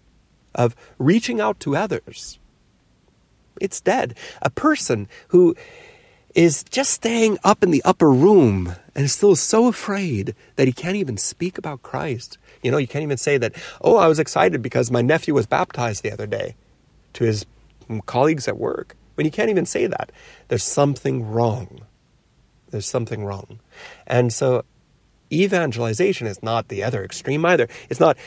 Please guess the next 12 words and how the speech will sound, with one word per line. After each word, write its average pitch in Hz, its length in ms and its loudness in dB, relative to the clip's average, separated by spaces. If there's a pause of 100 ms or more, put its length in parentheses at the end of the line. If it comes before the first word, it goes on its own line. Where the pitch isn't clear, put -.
(120)
it's 131 120 0
neither, 156 400 6 (720)
um, - 360 0 (420)
not 110 360 4
saying 170 360 6
anything 180 480 4
and 117 120 2
just 101 180 -2
praying, 240 440 2 (640)
nor 160 380 6
is 180 160 6
it - 220 0